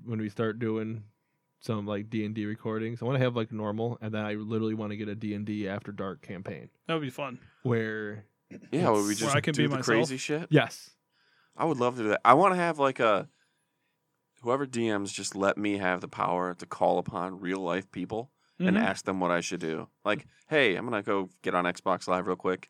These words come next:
Speaker 2: That's trademark,
Speaker 3: Roy,
Speaker 2: by the way, people.
Speaker 3: I wanna do
Speaker 2: <laughs>
Speaker 3: this." Huh?
Speaker 2: I said that's trademarked.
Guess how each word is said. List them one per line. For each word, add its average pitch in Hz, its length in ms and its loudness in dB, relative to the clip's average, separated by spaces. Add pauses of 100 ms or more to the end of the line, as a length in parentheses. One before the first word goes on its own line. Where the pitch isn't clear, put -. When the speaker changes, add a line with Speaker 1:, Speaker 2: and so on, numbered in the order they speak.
Speaker 2:
That's 139 160 -8
trademark, 139 340 -2
Speaker 3:
Roy, 120 180 12
Speaker 2:
by 104 160 12
the - 80 6
way, 131 40 -6
people. 135 320 -8 (160)
Speaker 3:
I 113 120 6
wanna 120 200 6
do 127 180 4
Speaker 2:
<laughs> 120 80 8
Speaker 3:
this." - 300 2 (800)
Huh? 127 200 -2 (200)
Speaker 2:
I 156 60 0
said 165 160 -4
that's 147 120 -4
trademarked. 135 500 -2